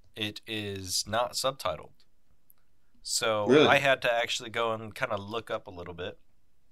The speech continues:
Speaker 1: about
Speaker 2: Okay.
Speaker 1: what the fuck the song was about.
Speaker 2: Okay, what is it about?
Speaker 1: It's a song about lovers and loss of a lover,
Speaker 2: Okay.
Speaker 1: essentially. So it is reflecting her story, and that's why the women are so fucking emotional during that song.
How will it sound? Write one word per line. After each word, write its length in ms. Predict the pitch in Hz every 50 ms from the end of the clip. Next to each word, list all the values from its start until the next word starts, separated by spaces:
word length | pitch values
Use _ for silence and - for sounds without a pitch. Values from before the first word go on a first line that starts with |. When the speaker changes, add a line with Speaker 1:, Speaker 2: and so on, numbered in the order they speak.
| - - - - - -
Speaker 1:
about 160 | - 123 110 107
Speaker 2:
Okay. 80 | 107
Speaker 1:
what 120 | 98 - -
the 60 | -
fuck 180 | - 120 - -
the 80 | -
song 220 | - - 120 135 131
was 100 | 95 82
about. 220 | 80 76 55 - - - - - - - - - - - - - - - - - - - - - - - -
Speaker 2:
Okay, 300 | 120 113 113 101 127 -
what 140 | 123 127 120
is 100 | - -
it 40 | 110
about? 260 | 117 131 135 131 - - -
Speaker 1:
It's 140 | 135 - 143
a 60 | 139
song 280 | - 151 147 151 147
about 400 | 143 139 143 139 139 135 - - - -
lovers 760 | 110 123 147 147 107 85 78 73 78 85 - - - - - -
and 580 | 98 98 98 95 92 92 90 87 87 85 80 - - - - - - -
loss 760 | 101 95 104 127 120 92 - - - - - - - - - -
of 160 | - 87 82 82
a 40 |
lover, 480 | 78 78 73 - - - - - - - - - - - - - - - - - - -
Speaker 2:
Okay. 100 | - -
Speaker 1:
essentially. 540 | 120 135 135 - - - - 80 73 78 95 98
So 420 | - - - - 113 104 101 95 -
it 160 | 117 117 113
is 280 | 131 139 127 117 - 110
reflecting 640 | 113 107 - - 123 123 117 - - 131 120 117 107
her 140 | 110 117 107
story, 400 | - - - 131 143 127 98 101
and 100 | 101 98
that's 240 | 110 113 - - -
why 120 | 123 117
the 120 | 113 101 90
women 500 | 95 117 127 123 104 98 92 92 90 - _ - - - -
are 120 | - 107
so 320 | - - - - 127 123 117
fucking 480 | 107 - - - 139 120 - - 127 113
emotional 500 | 110 110 117 139 135 - 117 104 95 95
during 240 | 104 98 98 98
that 160 | 98 98 95 -
song. 440 | - 135 147 117 92 - - -